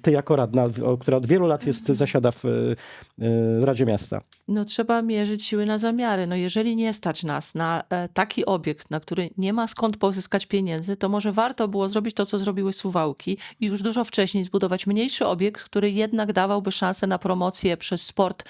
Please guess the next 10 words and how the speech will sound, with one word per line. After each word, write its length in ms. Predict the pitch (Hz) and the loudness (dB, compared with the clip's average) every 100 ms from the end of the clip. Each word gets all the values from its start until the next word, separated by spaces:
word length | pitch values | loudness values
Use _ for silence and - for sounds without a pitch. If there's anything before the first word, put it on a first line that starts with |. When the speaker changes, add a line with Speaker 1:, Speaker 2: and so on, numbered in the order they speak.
| - - | -12 -2
Speaker 2:
naszym 440 | 185 185 - 185 | 0 0 -2 -2
lokalnym 460 | 165 - 175 175 175 | -2 0 0 0 -2
drużynom 520 | 160 165 190 214 302 - - | -2 -2 0 0 -2 -4 -4
i 100 | 208 | 0
tym 180 | 202 196 | 2 2
najlepszym, 560 | 185 175 160 - 277 - - | 0 0 -2 -2 -4 -6 -6
i 80 | - | -4
tym 180 | 294 311 | 0 -2
słabszym 460 | - 226 - 277 294 | 2 0 0 0 2
również. 460 | 285 185 156 139 | 0 0 -2 -4